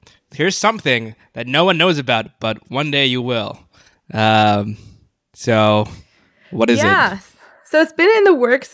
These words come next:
Speaker 2: for a while now, a couple of years, but it's not really been accessible because browsers haven't implemented support for Houdini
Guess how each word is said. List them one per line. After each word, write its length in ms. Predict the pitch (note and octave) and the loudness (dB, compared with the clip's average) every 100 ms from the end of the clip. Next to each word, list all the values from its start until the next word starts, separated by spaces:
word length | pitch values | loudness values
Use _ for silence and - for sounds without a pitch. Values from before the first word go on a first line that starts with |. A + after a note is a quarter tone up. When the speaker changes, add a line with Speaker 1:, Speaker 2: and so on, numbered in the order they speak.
| - | -20
Speaker 2:
for 220 | _ B3+ | _ 2
a 100 | B3 | 4
while 500 | A3+ G3 G3 G#3 G#3 | 4 2 2 2 0
now, 520 | G3+ F3+ F3 F3 F#3 F3+ | 0 -2 -2 -2 -2 -4
a 40 | |
couple 300 | - G#3+ G#3 | -6 -4 -2
of 80 | G3 | 0
years, 280 | G3 F#3+ G3 | 0 0 0
but 160 | G3 | -2
it's 140 | G3 A3 | -2 -4
not 160 | G3+ | -4
really 140 | A3 G#3+ | -2 -2
been 120 | G3+ | -4
accessible 540 | F#3+ - F#3+ G#3 G#3+ | -6 -6 -6 -2 -2
because 300 | G3+ G3+ F#3 | -2 -2 -4
browsers 400 | F3+ F3 F#3 G3 | -2 -2 0 -2
haven't 420 | - F3+ F#3 F#3 - | -2 -4 -4 -6 -4
implemented 440 | G3 G#3 G3+ G3 | 0 2 4 2
support 400 | - - G3+ F#3+ | 0 -6 0 0
for 140 | - F#3+ | 0 4
Houdini 560 | F#3 F3+ F3+ A3+ B3 | 4 4 4 2 0